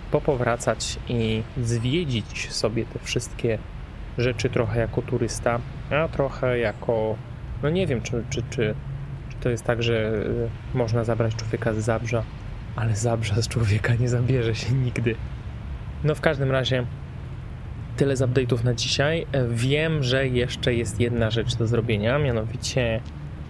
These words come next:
e, Dracula, czyli ta gra paragrafowa, która została mi przysłana bezpłatnie przez wydawcę jeszcze p-, pod koniec zeszłego roku i naprawdę nie miałem głowy, żeby do tego usiąść, ale jak już tutaj się zainteresuję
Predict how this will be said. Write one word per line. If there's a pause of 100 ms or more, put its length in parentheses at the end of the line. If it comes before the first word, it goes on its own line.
(140)
e,
Dracula, (160)
czyli
ta
gra
paragrafowa,
która
została
mi
przysłana (240)
bezpłatnie
przez
wydawcę (220)
jeszcze
p-, (300)
pod
koniec
zeszłego
roku
i
naprawdę
nie
miałem
głowy,
żeby
do
tego
usiąść,
ale (800)
jak
już
tutaj
się
zainteresuję